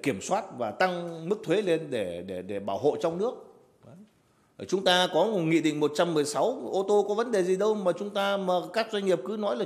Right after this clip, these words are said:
chúng ta dựng hàng rào để bảo hộ, thì chúng ta cũng phải xây dựng những cái nền công nghiệp của chúng ta. Đó là, đó là những cái nước mà chúng ta đều phải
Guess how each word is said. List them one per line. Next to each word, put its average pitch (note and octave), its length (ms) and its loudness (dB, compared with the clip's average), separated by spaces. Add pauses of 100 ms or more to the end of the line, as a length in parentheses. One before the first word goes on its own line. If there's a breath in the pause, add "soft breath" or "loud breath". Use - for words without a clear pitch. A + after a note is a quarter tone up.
chúng G3 100 -10
ta G3 300 -4
dựng F3 160 -4
hàng E3 180 -6
rào E3+ 180 0
để C#3+ 120 -4
bảo B2+ 180 0
hộ, D#3+ 280 -2 (320 loud breath)
thì - 120 -4
chúng G3 120 -6
ta F#3+ 220 4
cũng A#3 140 -8
phải B2 160 -4
xây F#3+ 140 2
dựng C#3 260 2
những D#3+ 120 -8
cái G3 80 -6
nền C3+ 220 0
công D3+ 200 -6
nghiệp C3 220 -2
của F3+ 140 -14
chúng D#3+ 100 -16
ta. D#3 220 -8 (540)
Đó C#3 220 -6
là, B2+ 260 -6 (180)
đó C3+ 140 -2
là D#3+ 140 -2
những A#2 180 -6
cái F#3 100 -6
nước G3+ 240 -4
mà - 120 -10
chúng D3+ 80 -14
ta D3 140 -8
đều C3 220 0
phải - 180 -12